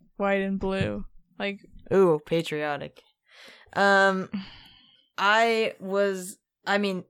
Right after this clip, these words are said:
Speaker 2: I going to talk today about the flag of Israel. Um,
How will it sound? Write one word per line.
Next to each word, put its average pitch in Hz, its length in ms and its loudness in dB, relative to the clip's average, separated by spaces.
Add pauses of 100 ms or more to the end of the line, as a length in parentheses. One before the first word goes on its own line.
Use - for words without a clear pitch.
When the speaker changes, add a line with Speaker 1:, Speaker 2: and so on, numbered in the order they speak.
(220)
Speaker 2:
I 202 520 2 (360)
going 202 200 2
to - 80 -4
talk 247 260 2
today 269 520 4 (280)
about 214 240 2
the 262 100 -4
flag 294 500 0
of 285 160 0
Israel. 311 960 -2 (840)
Um, 190 560 0